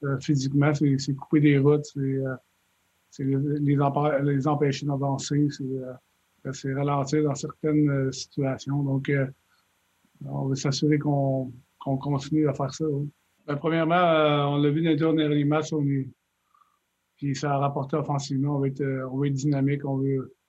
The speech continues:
on veut s'assurer, euh, avec la rondelle, de, d'être, euh,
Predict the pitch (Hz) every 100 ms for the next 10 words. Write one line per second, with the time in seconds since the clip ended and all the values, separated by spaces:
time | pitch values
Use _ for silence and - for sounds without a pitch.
0 | _ _ _ _ _ _ _ 127 120 135
1 | 143 143 151 151 143 135 135 127 - -
2 | 139 147 147 143 139 139 147 143 135 131
3 | - _ _ - 143 143 139 135 143 135
4 | 135